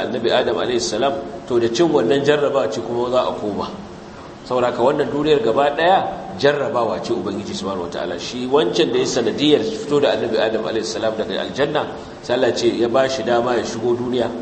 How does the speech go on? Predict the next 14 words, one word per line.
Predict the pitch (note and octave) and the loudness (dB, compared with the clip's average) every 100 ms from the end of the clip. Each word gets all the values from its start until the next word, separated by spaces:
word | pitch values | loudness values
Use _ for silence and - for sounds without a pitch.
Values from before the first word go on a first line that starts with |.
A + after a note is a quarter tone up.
| - - - - - - | -10 -14 -16 -18 -18 -14
ya | - | -6
zauna | A#2 C3+ B2 | 0 2 2
da | G#2+ | 0
Annabi | - A#2 A#2 | 0 0 2
Adam, | A#2+ A#2 - - | 2 0 -2 -6
ya | G#2 | -2
zauna | B2+ C3 | 2 2
da | F#2 | 2
ƴaƴansa. | - - G#2+ G#2 - - - - - - - - - - - - E2 | 0 -2 -2 -6 -8 -14 -16 -16 -18 -18 -18 -18 -18 -18 -18 -16 -2
Ya | G#2 C3 | 0 2
nemi | A2+ A#2+ A#2 - - | 2 0 -4 -8 -4
a | G2 | -2
ba | B2 C#3 | 2 2
shi | - | 0